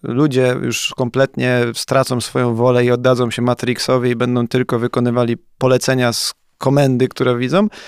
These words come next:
no to tutaj ja raczej dostrzegam to jako pewnego rodzaju,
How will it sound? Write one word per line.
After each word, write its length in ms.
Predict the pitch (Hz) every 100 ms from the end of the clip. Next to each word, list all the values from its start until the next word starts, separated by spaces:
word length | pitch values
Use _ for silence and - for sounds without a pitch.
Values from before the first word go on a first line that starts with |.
| - - - -
no 240 | - 151
to 120 | 151 165
tutaj 320 | 180 190 165
ja 120 | 170
raczej 460 | 180 - 165 160 151
dostrzegam 760 | - - 139 139 - 165 160 156
to 100 | 143
jako 240 | 143 147
pewnego 400 | 147 139 156 151
rodzaju, 680 | 147 139 143 147 143 143